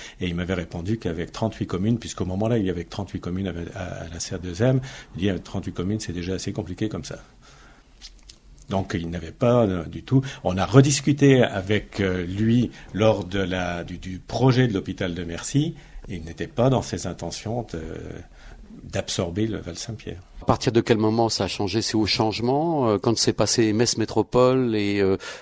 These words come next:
Speaker 2: euh, changement de, de direction ?
Speaker 1: Ça a changé au moment où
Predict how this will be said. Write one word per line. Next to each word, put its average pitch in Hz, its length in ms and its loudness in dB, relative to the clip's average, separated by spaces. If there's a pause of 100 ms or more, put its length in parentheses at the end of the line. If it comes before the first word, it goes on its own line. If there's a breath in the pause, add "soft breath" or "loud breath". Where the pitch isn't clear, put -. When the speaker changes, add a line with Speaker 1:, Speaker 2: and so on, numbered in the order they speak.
Speaker 2:
euh, 98 120 2
changement 110 640 2
de, 98 420 4 (280 loud breath)
de 107 120 2
direction ? 110 680 0
Speaker 1:
Ça 127 240 8
a 131 40 12
changé 113 440 8
au 113 180 4
moment 139 580 8
où 143 320 8